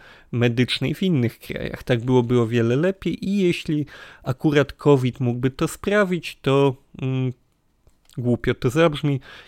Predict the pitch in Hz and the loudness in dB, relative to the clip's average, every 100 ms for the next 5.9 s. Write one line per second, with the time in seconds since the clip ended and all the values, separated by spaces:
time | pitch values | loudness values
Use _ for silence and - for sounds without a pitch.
0 | _ 185 160 147 - 131 127 123 123 - | _ -6 -6 -6 0 2 4 4 2 -2
1 | _ _ 135 113 123 117 110 - - _ | _ _ -2 -2 -2 0 -2 -4 -14 _
2 | _ - - - - - - _ 208 254 | _ -20 -20 -20 -20 -20 -20 _ -2 0
3 | - 196 - 208 - 180 156 123 - - | 0 0 0 -6 0 2 2 -2 -10 -18
4 | - - 147 - 202 170 139 - 143 135 | -12 -12 -4 0 2 2 0 -4 -2 -2
5 | - 127 - - 160 151 - 131 | -4 -8 -8 -4 -4 -4 -4 0